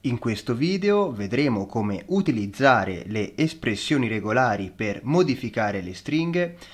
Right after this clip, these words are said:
poi faremo conoscenza con il modificatore G, impareremo a creare delle sostituzioni non distruttive ed infine capiremo quale ordine di precedenza viene applicato tra metacaratteri nelle espressioni regolari.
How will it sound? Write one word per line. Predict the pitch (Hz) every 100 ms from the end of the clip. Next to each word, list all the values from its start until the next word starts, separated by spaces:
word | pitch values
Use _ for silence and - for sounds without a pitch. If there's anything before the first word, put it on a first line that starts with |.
| - -
poi | 160 123 -
faremo | - 123 131 120 92 -
conoscenza | - 185 123 - 165 147 101 - - -
con | 120 117
il | 104
modificatore | 98 135 151 131 104 101 101 151
G, | 104 127 190 - - - _
impareremo | - 233 208 143 120 113 170 143 104
a | 95 -
creare | 127 131 131 107 95
delle | 98 110 101 98 -
sostituzioni | - 185 180 156 117 110 - 143 123 113 104 -
non | 147 185 147 104
distruttive | 98 101 214 226 - 95 123 - - - - -
ed | - 139
infine | 202 226 - 233 247 269 262 254
capiremo | 123 143 185 147 110 104
quale | - 170 135 107
ordine | - 175 123 113 104
di | 101 110
precedenza | 143 - 185 101 98 - 117 117
viene | 185 151 110
applicato | - 226 208 101 95 117 107
tra | - 127 95
metacaratteri | 127 165 233 233 190 - - - 113 123 143
nelle | 160 175 180 180
espressioni | 175 160 156 - 104 107
regolari. | 113 113 104 -